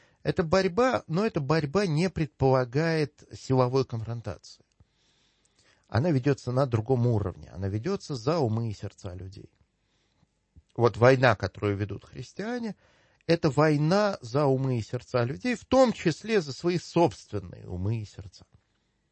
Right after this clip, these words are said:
И эта война, она не против плоти и крови, то есть она ведётся не против людей.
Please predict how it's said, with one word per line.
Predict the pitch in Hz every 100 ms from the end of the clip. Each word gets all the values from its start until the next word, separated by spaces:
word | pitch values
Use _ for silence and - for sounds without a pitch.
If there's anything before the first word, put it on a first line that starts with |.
| _ _ _ _ _ _ _ _ _ _ _ _
И | 110
эта | 113 131
война, | 170 214 262 254 -
она | 123 151 226 220 -
не | 120 202
против | 190 - 135 180 190 - 151 _ _
плоти | - 113 113 101 -
и | -
крови, | 113 - 262
то | 208
есть | 151 -
она | 139
ведётся | 196 139 165 -
не | 95 98 127
против | - 95 92 - 101 _ _ -
людей. | 92 82 73 -